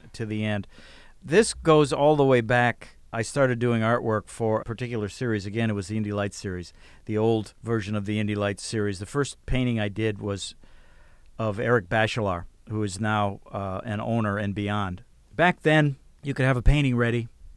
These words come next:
or you could have maybe two paintings ready if it came down to maybe two drivers, something like that. Since we're looking at three different series,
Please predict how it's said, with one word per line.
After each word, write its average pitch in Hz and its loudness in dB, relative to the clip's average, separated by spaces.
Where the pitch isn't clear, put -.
or 123 0
you 117 -4
could 117 -2
have 113 -4
maybe 117 -2
two 139 -2
paintings 113 -2
ready 113 0
if 95 -6
it 107 -8
came 120 -2
down 110 0
to 107 -2
maybe 104 -4
two 117 -8
drivers, 101 -4
something 104 -6
like 98 -8
that. 98 -8
Since - -2
we're 151 6
looking 151 6
at 127 2
three 151 2
different 127 -2
series, 156 0